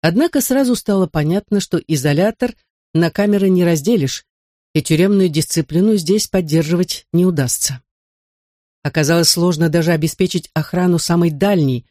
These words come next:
скрытой в тени секции, куда помещали женщин, поскольку мужчины, тревожившиеся за своих жен и дочерей,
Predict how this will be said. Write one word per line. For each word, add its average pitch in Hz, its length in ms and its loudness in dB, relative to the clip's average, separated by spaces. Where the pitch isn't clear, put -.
скрытой 175 440 0
в - 80 -10
тени 175 300 2
секции, 143 600 -4
куда 139 180 -2
помещали 131 480 -2
женщин, 170 500 0
поскольку 147 360 -2
мужчины, 214 520 0
тревожившиеся 156 840 0
за 139 120 0
своих 139 320 0
жен 160 240 2
и 139 40 0
дочерей, 156 520 0